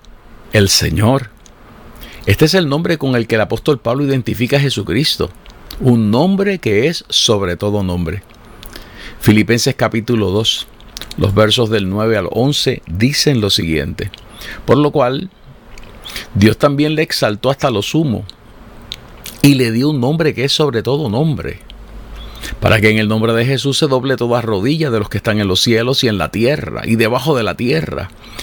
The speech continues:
y toda lengua confiese que Jesucristo es el Señor, para gloria de Dios Padre".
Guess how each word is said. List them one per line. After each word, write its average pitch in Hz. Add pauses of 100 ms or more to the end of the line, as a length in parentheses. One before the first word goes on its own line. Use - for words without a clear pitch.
(220)
y -
toda 110
lengua 113
confiese 147
que 147
Jesucristo 127
es 123
el 104
Señor, 107 (380)
para 104
gloria 113
de 85
Dios 82
Padre". 80